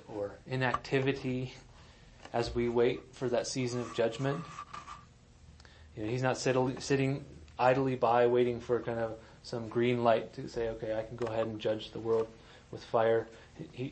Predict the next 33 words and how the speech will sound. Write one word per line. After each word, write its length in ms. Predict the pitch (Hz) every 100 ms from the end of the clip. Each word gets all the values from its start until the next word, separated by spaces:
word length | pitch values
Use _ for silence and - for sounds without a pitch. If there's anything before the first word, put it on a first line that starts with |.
| -
he's 180 | 127 135
not 300 | 123 127 -
paralyzed 640 | 139 143 139 131 131 127
with 140 | 117
indecision. 760 | 127 120 110 - 151 156 147 143 - - - - - - - - -
He's 180 | 123
not 220 | 131 127 -
forgotten 520 | 120 120 127 127 123
the 60 |
sins 300 | 117 127 117
of 180 | 110 107
men. 280 | 120 123 123
He's 180 | 123 120
not 300 | 120 - 120
waiting 360 | 120 120 117
around 300 | 117 120 123 123 - - -
twiddling 340 | 135 131 123 113
his 160 | 107
thumbs 400 | - 127 127 127
until 220 | 123 117
he 100 | 110
gets 180 | 113 113
bored 300 | - 120 120
enough 220 | 113 113 - -
to, 120 | 123 - -
to 60 | 123
go 220 | 131 120
ahead 200 | 113 113
and, 140 | 110 107 - - - - 107
and 140 | 101
press 320 | 120 110 - -
the, 180 | 107 107
uh, 140 | 104